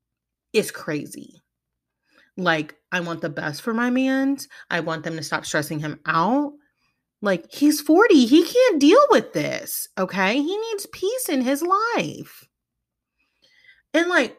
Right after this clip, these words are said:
honestly, people on the beach acting like Mari is wrong for being an adult and admitting that she was wrong and talking to Kenny is baffling me. What type of relationships y'all in? Okay.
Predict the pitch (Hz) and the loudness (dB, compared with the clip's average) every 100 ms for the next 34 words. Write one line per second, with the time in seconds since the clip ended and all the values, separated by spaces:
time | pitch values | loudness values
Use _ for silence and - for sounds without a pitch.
0 | - 254 285 277 285 302 381 427 339 208 | -4 -2 0 0 -2 -2 -4 -2 -2 0
1 | 208 202 202 214 202 175 160 151 175 165 | -2 -2 -2 -2 -2 -2 -2 0 0 0
2 | 156 151 147 160 170 190 175 170 170 160 | -2 -6 -6 -6 -2 -2 0 -4 -4 -4
3 | 143 151 151 170 180 170 151 156 160 160 | -4 -2 0 -2 -2 -2 -2 -2 -2 -4
4 | 156 180 160 151 151 147 156 160 165 156 | -4 -2 -2 -4 -4 -2 -2 -4 -6 -6
5 | 147 _ _ _ - - 165 160 180 175 | -8 _ _ _ -4 2 2 2 -2 0
6 | 165 - 151 160 202 254 254 _ _ - | -2 -2 -2 2 4 2 0 _ _ -2
7 | 208 156 147 156 147 113 90 190 - _ | 0 2 0 -2 -6 -6 -8 -10 -12 _
8 | _ _ _ _ _ _ _ _ _ _ | _ _ _ _ _ _ _ _ _ _
9 | _ - 196 240 285 240 202 196 190 - | _ -2 0 2 4 4 4 2 0 -6
10 | 170 151 156 65 - 185 _ _ _ _ | -4 -4 -4 -8 -12 -14 _ _ _ _
11 | _ _ _ - 175 160 160 | _ _ _ -6 -2 -2 -4